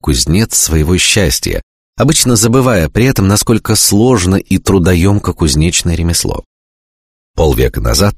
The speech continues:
Эрих Фромм в своем философско-психологическом супербестселлере «Искусство любить» сумел убедить нас, что любовь —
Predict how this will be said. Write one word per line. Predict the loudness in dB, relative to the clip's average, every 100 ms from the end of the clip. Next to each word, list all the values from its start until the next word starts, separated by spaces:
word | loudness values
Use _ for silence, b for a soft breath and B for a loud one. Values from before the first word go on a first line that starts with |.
| -2
Эрих | -2 -2 -2
Фромм | 0 2 2 0
в |
своем | 0 0 0
философско-психологическом | 0 0 0 0 -2 -4 -4 -4 -2 0 0 0 -2 0 -2
супербестселлере | 0 0 0 -2 0 -2 -2 0 0 0 0 -2
«Искусство | -2 -4 -2 -4 -2 -4
любить» | -2 0 0 -2 _ _ _ -6
сумел | 0 2 4
убедить | 2 2 2 2
нас, | 0 0
что | 0 2
любовь — | 2 2 0 -2